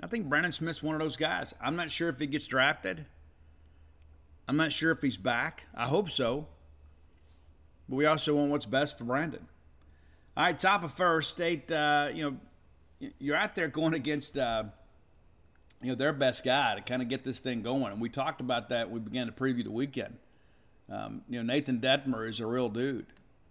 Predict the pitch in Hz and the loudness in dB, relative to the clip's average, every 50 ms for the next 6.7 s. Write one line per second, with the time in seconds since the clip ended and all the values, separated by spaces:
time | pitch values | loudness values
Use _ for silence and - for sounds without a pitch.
0 | _ _ - _ _ - _ _ _ _ - - - - - - - - - 127 | _ _ -20 _ _ -20 _ _ _ _ -20 -20 -20 -20 -20 -20 -20 -18 -10 -4
1 | 127 170 202 202 214 214 214 - - - 180 180 208 180 139 156 156 165 175 - | 0 0 0 2 0 -2 -2 -2 -4 -2 0 0 0 0 0 0 0 0 0 -2
2 | - 160 160 165 165 180 175 - - 151 147 160 160 - - 143 147 147 135 139 | 2 2 4 4 2 0 -2 0 2 2 2 2 0 -2 -2 -2 0 0 2 2
3 | 143 147 147 139 147 196 226 196 - - - - - _ _ - - 147 151 - | 2 2 2 0 -2 -2 -4 -4 -4 -8 -12 -14 -16 _ _ -8 -6 -4 -2 -2
4 | 165 151 143 139 120 156 156 - - 170 185 - - 113 98 98 110 120 131 147 | 0 0 -2 -2 -2 -4 -4 -4 -2 -4 -4 -4 -4 -6 -6 -4 -2 0 2 2
5 | 156 160 151 151 156 147 139 147 151 147 - - 151 147 151 151 135 - 165 170 | 2 2 2 0 0 0 0 0 0 0 2 2 4 4 4 2 2 0 0 -2
6 | - - 139 131 127 127 139 147 160 143 - 139 135 131 | 0 0 0 0 0 0 0 0 -2 -2 0 0 -2 -2